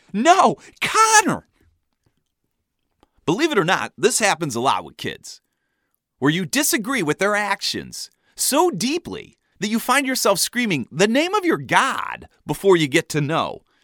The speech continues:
If my Catholic parents were disgusted enough with what I was up to, they maybe even got to all three members of the Trinity first.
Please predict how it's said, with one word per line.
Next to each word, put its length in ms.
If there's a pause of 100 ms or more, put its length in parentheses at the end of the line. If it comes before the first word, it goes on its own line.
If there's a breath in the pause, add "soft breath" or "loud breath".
(360)
If 160
my 160
Catholic 460
parents 320
were 100
disgusted 600
enough 340
with 160
what 160
I 140
was 160
up 160
to, 180
they 180
maybe 260
even 180
got 180
to 80
all 100
three 200
members 380
of 100
the 80
Trinity 560
first. 460